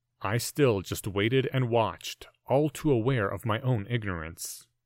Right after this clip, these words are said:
As Body spoke, I focused on the feedback from the motors controlling its lips and jaw. What would it feel like to have a human mouth?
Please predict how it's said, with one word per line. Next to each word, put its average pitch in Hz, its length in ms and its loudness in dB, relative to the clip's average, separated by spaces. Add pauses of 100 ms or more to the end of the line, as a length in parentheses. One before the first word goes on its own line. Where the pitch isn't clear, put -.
(260)
As 113 140 2
Body 143 300 2
spoke, 95 640 0
I 123 100 2
focused 139 540 -2
on 151 80 0
the 147 80 2
feedback 101 560 -2
from 123 160 0
the 117 100 2
motors 117 460 2
controlling 113 560 0
its - 220 -8
lips 120 400 -2
and 131 160 0
jaw. 98 420 -2 (520)
What 113 320 0
would 175 120 4
it 151 100 2
feel 170 280 2
like 90 440 0
to 110 100 -2
have 156 300 0
a 101 60 2
human 98 460 -2
mouth? 104 580 -4